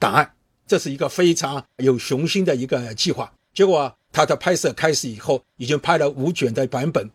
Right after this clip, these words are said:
叫《我们时代的人》，一直到《德国的土地，德国的人民》。然后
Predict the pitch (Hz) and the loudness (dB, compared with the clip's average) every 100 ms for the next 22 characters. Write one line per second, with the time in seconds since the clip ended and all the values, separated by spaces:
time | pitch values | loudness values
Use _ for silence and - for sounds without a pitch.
0 | _ - 147 135 117 135 139 143 170 139 | _ 0 2 2 0 -4 -6 -2 2 2
1 | 117 113 - 131 143 147 123 - 135 139 | 2 -2 -8 -8 -4 -2 0 0 2 2
2 | 131 120 120 107 131 107 123 120 120 113 | 2 -2 -6 -8 -8 -4 0 2 0 0
3 | 113 127 107 - _ - 202 254 175 | -4 -6 -8 -14 _ 0 4 4 2